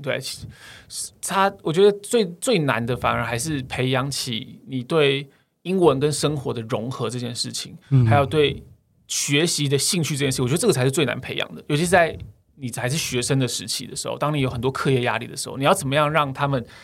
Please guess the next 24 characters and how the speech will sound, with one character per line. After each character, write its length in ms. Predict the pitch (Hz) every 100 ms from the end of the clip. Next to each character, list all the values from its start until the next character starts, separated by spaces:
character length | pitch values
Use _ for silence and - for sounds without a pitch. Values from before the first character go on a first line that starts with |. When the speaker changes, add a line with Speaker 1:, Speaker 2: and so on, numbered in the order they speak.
| -
Speaker 1:
是 260 | - 151 131 - _ -
真 180 | 156
心 160 | 156 170
的 80 | 156
喜 240 | - 113
欢 180 | 131 123
这 80 | 127
个 100 | 113
科 220 | - 113
目 180 | 120 120
的， 100 | - -
这 80 |
才 160 | 151 113
是 200 | 113 127 120
难 220 | - 135
题。 280 | - - 190
因 120 | 196
为 120 | 208 202 - _
这 200 | - 226
个 120 | 156
只 140 | 110 123
要 260 | 139 143 -
一 80 |
打 140 | 185